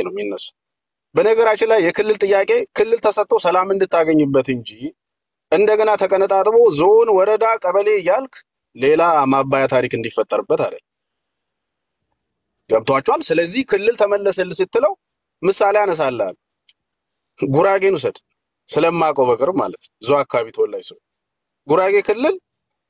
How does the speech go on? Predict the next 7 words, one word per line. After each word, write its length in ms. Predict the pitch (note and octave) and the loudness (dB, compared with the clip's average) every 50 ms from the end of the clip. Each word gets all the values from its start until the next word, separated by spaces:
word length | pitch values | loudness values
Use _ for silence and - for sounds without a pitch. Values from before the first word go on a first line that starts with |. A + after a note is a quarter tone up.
| _ _ _ _ _ _ _ _ _ _ _ _ _ - | _ _ _ _ _ _ _ _ _ _ _ _ _ -4
ዞን፣ 320 | C3 D#3 G3 A3 C4+ D#4+ F4+ D#4+ - _ _ _ _ _ _ _ _ - | 0 2 2 2 2 0 -4 -10 -14 _ _ _ _ _ _ _ _ -2
ወረዳ 340 | B2 D#3+ G3 A3 A3 A#3+ C#4+ D#4 F#4 - _ - | 0 0 2 2 2 0 0 -2 -4 -10 _ -4
ተብሎ 280 | - F#3 G3+ A#3 C4+ F4 G#4+ G#4+ F#4 _ _ _ - | -2 -2 -2 0 0 0 0 -2 -4 _ _ _ -6
የአገር 360 | D#3+ G3 A#3 B3 C4 A3+ A#3 A3 | -2 0 0 2 2 2 2 2
ህዝብ 160 | B3+ D#4 F4 C#4+ | 2 0 -2 -2
እየሞተ 360 | A#3+ G#3 F#3+ F3 D3+ C#3 - | -2 0 0 0 -2 -4 -4
ነው። 140 | G#2 F#2 | -6 -8